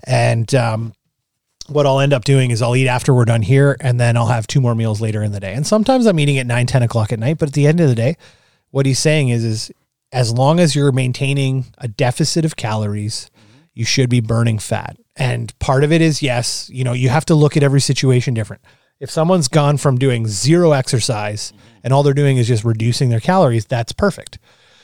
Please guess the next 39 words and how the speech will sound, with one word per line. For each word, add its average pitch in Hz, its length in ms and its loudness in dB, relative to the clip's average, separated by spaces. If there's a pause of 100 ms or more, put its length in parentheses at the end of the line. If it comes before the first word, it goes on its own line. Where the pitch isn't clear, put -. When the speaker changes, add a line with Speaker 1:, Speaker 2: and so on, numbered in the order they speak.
(200)
Speaker 1:
But 143 120 0
if 139 80 -2
someone 170 260 2
already 151 240 2
has 143 220 0
a 139 40 2
baseline 131 560 0
like 117 200 -4
yourself 143 480 0
for, 127 420 0
like, 117 240 -6
I 117 120 -4
constantly 131 500 -2
work 110 260 -4
out 135 180 2
because 120 220 -4
I'm 117 140 2
always 117 200 2
on 113 120 2
the 104 100 -2
ice, 127 500 -2
Speaker 2:
Yeah. 98 200 -18
Speaker 1:
that's 147 180 0
a 160 60 0
different 139 400 -2
scenario. 117 400 -6
You 120 160 -4
have 131 140 -2
to 139 100 0
really 131 260 2
work 117 300 -4
with 131 80 -6
those 113 180 -4
scenarios 113 320 -6
Speaker 2:
I 123 40 -4
need 117 200 -2
Speaker 1:
completely 110 160 -8
Speaker 2:
fuel. 110 140 -4 (100)
Speaker 1:
differently. - 160 -20